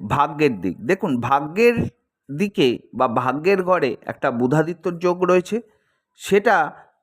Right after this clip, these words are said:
দৃষ্টি দিচ্ছে আপনাদের থার্ড হাউসে। তার মানে এই সময় আপনার পরিশ্রম কমবে আর ভাগ্যের সম্পূর্ণ সাপোর্ট আপনারা পাবেন।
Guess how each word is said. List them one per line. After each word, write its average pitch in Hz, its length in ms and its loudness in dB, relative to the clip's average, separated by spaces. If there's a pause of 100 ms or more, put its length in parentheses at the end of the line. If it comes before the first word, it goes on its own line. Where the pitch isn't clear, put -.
(120)
দৃষ্টি 147 360 0
দিচ্ছে 190 360 -2
আপনাদের 156 680 2 (960)
থার্ড 202 260 4
হাউসে। 240 340 0 (380)
তার 165 160 2
মানে 214 220 -2 (200)
এই 196 240 2
সময় 220 420 0
আপনার 151 360 0 (120)
পরিশ্রম 180 560 0
কমবে 220 360 0 (460)
আর 185 200 2 (100)
ভাগ্যের 170 540 0 (320)
সম্পূর্ণ 165 600 -2
সাপোর্ট 190 500 -2
আপনারা 104 380 2
পাবেন। 82 360 -4